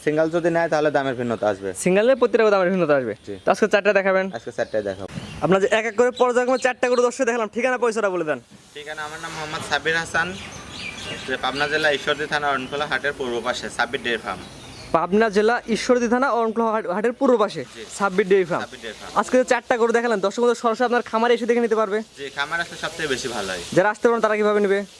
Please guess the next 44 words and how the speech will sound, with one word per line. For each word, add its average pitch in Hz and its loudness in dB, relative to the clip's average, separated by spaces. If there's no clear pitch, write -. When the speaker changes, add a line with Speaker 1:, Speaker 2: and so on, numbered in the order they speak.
Speaker 1:
যারা 170 -2
আসতে 175 -6
পারবে 175 0
না, 170 -2
তারা 156 0
হচ্ছে 156 -4
বারবার 143 2
ভিডিও 135 -2
কলের 139 -2
মাধ্যমে, 135 -4
অনলাইনের 131 -2
মাধ্যমে 131 -8
দেখে 117 -4
নিতে 120 -8
পারবে। 113 -4
Speaker 2:
জি, 131 2
টাকা 190 0
ব্যাংকে 220 2
লাগাই 240 0
দিলে 269 2
গরু 240 4
তাদের 226 2
বাসায় 208 0
পৌঁছে 196 -2
দিয়ে 180 4
আসবেন? 143 -2
Speaker 1:
টাকা 135 -10
ব্যাংকে 143 -8
লাগাতে 156 -6
হবে, 175 -4
আমি 165 -4
গরু 131 -2
বাসায় 110 -4
পৌঁছে 98 -10
দেবো। 90 -8
Speaker 2:
আর 180 4
সেক্ষেত্রে 226 4
কোনো 233 4
দর্শক 226 2
সরাসরি 220 0
আপনার 220 2
খামারে 214 0
আসতে 202 -4
চাই? 202 0